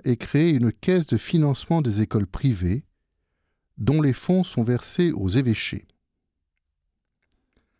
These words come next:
En mille neuf cent quarante-deux, est abrogé le délit de congrégation. Et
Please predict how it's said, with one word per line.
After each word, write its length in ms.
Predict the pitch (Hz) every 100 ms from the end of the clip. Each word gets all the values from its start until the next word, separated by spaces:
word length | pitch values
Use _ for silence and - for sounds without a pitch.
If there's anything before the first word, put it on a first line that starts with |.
| _ _ _ _ _ _ _ _ _ _ _
En 160 | 95 90
mille 160 | 113
neuf 160 | 113 107
cent 160 | 151 143
quarante-deux, 680 | 120 101 98 92 135 180 180 _ _ _
est 200 | 113 107
abrogé 680 | 156 135 139 120 175 185 196 -
le 220 | 110 104
délit 280 | 110 139 175
de 140 | 113
congrégation. 800 | - 165 147 131 117 - - 76 - _ _ _ _ _ _ _ _ - _ _ _ _ _ _ _
Et 340 | 160 208 208